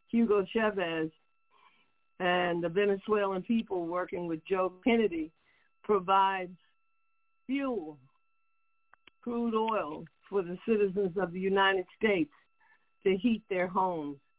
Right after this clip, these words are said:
And fuel their communities, not for big corporate America,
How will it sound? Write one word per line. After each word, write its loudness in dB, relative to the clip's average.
And -2
fuel 2
their -2
communities, -2
not 4
for 0
big -6
corporate -2
America, -12